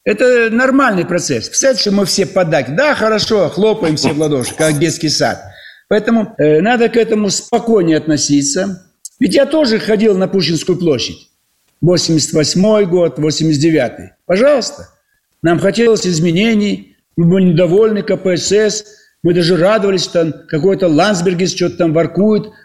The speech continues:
в Литве. Мы тоже хотели так же. Никто же не знал, чем это всё закончится. Поэтому это может быть. Но повторяю ещё раз. Мы должны радоваться каждой победе.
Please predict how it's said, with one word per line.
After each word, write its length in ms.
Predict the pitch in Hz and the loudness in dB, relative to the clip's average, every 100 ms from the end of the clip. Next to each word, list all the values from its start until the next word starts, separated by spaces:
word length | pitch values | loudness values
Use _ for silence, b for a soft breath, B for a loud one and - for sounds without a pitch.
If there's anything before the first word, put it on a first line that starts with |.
| B | B
в 60 | |
Литве. 640 | 175 - 135 202 214 214 - _ _ - | -2 0 2 2 2 -4 -14 _ _ -4
Мы 100 | 156 | 0
тоже 220 | 190 180 | 0 0
хотели 340 | 180 180 175 | 0 0 0
так 360 | 160 175 208 175 | 2 0 0 0
же. 200 | 165 175 - - | -4 -8 -10 -6
Никто 260 | 160 226 | -2 2
же 80 | 220 | 2
не 60 | 214 | 2
знал, 280 | 208 285 269 | 2 0 0
чем 220 | 220 190 | 0 -2
это 140 | 175 | -4
всё 120 | 156 | -2
закончится. 600 | 175 180 175 120 104 - 104 - - B B B B B | -2 -2 -2 -4 -2 -4 -8 -20 -20 B B B B B
Поэтому 240 | 220 254 | 0 0
это 160 | 285 294 | 2 2
может 360 | 302 262 127 113 | 2 0 -2 -8
быть. 340 | 98 - _ | -10 -12 _
Но 100 | 165 | -6
повторяю 460 | 175 226 285 269 208 | -2 0 0 2 2
ещё 300 | 190 - 165 | 0 0 0
раз. 380 | 110 92 - _ | 0 -4 -10 _
Мы 360 | 98 98 196 226 | -8 -2 0 2
должны 340 | 220 180 208 | 2 2 0
радоваться 600 | 202 240 185 165 - 160 | 2 0 0 -2 -2 -4
каждой 400 | - 214 190 175 | -2 0 0 -2
победе. 800 | 170 175 165 233 156 110 95 _ | 0 0 2 0 0 -4 -6 _